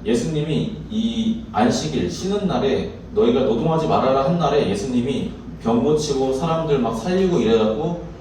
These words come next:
바리새인들이 예수님 막 공격을 하거든요. 근데 하나님이 이렇게 "아무 일 하지 말아라"라고 한 거는 그냥 단순히 뭐 뛰지 말고 돈 쓰면 안 되고 뭐 놀러 가면 안 되고 그걸 얘기한 게 아니에요.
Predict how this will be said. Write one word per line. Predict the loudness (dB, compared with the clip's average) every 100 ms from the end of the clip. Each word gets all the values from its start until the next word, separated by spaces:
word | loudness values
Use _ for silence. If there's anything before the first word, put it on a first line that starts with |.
| -8
바리새인들이 | -4 -2 0 0 0 -2
예수님 | -2 -4 -4
막 | -6
공격을 | -4 -2 0 -2
하거든요. | -4 -6 -6 -8 -10 -14 -16 -18 -18 -18 -18 -18 -6
근데 | 6 8
하나님이 | 8 6 4 2
이렇게 | 2 0 -2 -2 -8 -14 -16 -18 -18 -16 -2
"아무 | 2 6
일 | 6
하지 | 6 2
말아라"라고 | 2 2 4 4 4 2
한 | 0 0
거는 | 0 -2 -4
그냥 | -4 -4
단순히 | 0 0 0 0 0 0 0
뭐 | 2 2 2 -4 -10 -16 -18 -16
뛰지 | -4 -2 0
말고 | 2 2 0 0 -2 -2
돈 | -2
쓰면 | 0 0 0
안 | 0
되고 | 2 2 2
뭐 | 0 0
놀러 | 2 4 4
가면 | 2
안 | 0 0
되고 | -2 -4
그걸 | -6 0 2 2
얘기한 | 2 0
게 | -2
아니에요. | -2 -4